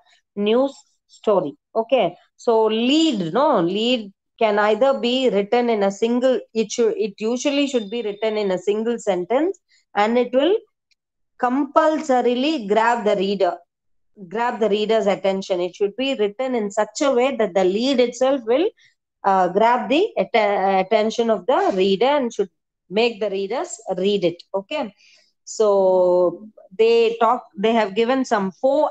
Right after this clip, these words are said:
attributes for a good lead, for a good opening sentence. So it is, uh, it is, uh, usually written as a single sentence, and, uh, a good read must grab the attention of the reader. And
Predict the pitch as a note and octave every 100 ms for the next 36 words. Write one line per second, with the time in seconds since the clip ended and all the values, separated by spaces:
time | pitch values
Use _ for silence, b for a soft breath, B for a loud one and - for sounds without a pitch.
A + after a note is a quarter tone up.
0 | A3+ G#3 A3+ C#4 A#3+ C#4 C4+ - G#3+ G3
1 | F#3 F3 G#3+ C4+ F#3+ F3+ F#3 A3+ G#3+ E3
2 | E3+ _ _ _ _ _ - A3+ G#3 G3
3 | C#4 B3+ F#3+ - A3 A3 A#3+ A#3 A3 G#3
4 | F#3+ F3 E3 A3 G#3 F3 - - _ _
5 | - - A3 G#3+ D4+ - - _ - A3+
6 | A3+ A#3 A3 A3+ G#3 G3 - A3 A3 -
7 | A3 G#3+ A3 G#3+ A#3+ G3+ - G#3 F#3+ F#3
8 | G3 A#3 A#3 C4 C4+ A3+ G#3+ A#3+ A3+ F#3
9 | F#3+ - A3 A#3 A#3 G#3 F#3 G#3+ C#4+ G4+
10 | - b b _ - G3 G3 G3 F#3 E3+
11 | F3 G#3 G3+ A3 D4+ G#3+ G#3 A3+ C#4 B3
12 | - G3 G3 - F3+ E3+ G#3+ C4 A#3 B3
13 | B3 A3+ A3 A#3 A#3 G3+ G#3 F#3+ G#3 G#3
14 | C#4+ F4+ - b b _ - A3 A#3 B3